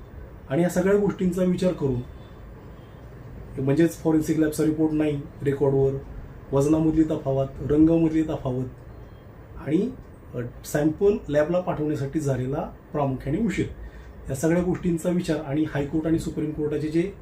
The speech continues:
न्याय निवाडे दिले होते, त्या सर्वांचा विचार करून माननीय सत्र न्यायाधीश रेड्डी मॅडम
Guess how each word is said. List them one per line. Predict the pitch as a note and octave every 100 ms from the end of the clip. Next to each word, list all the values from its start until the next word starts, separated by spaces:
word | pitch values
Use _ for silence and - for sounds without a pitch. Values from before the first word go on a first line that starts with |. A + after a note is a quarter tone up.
| -
न्याय | C3+ D3
निवाडे | D#3 D#3 D#3+
दिले | D#3 D#3
होते, | C#3 C3+ C3+ - - - - -
त्या | C#3
सर्वांचा | E3 D#3+ E3+ F3+
विचार | E3 E3+ E3
करून | E3+ D#3 D#3+ - - - - - B2+
माननीय | C#3 E3
सत्र | D#3+ D#3+ D#3
न्यायाधीश | D#3 D#3 D#3 F3 - - -
रेड्डी | B2+ C#3 D#3
मॅडम | D#3+ C#3